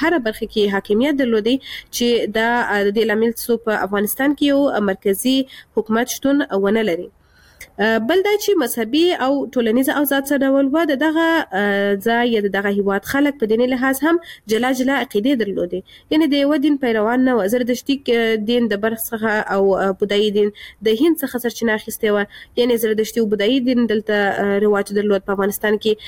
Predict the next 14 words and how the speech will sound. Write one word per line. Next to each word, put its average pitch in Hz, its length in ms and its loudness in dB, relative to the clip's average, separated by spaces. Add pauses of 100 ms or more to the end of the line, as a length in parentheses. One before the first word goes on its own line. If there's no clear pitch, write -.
(220)
هر 220 80 2
یو 220 160 2
خپل، 220 340 -2
آه، 202 140 0
لاروا-، 202 460 0
آه، 220 100 0
لارویان 214 540 2
درلوده. 208 460 -2
په 202 120 -4
دې 202 80 2
سربیره 208 440 0
ځینو 214 240 0
نورو 226 420 2
دینونو 214 300 0